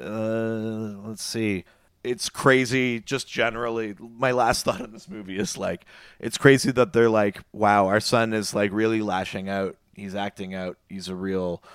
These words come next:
we're worried about him. We gotta keep him on the right track.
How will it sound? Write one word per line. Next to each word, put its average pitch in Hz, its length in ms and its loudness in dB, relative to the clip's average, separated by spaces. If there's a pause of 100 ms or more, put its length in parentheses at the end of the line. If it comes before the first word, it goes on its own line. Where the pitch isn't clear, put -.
(480)
we're 110 120 2
worried 113 340 4
about 95 340 0
him. 82 200 -8
We 101 100 -6
gotta 107 180 -2
keep - 260 -8
him 107 120 -6
on 101 140 -4
the 98 80 -4
right 92 240 -6
track. 92 400 -6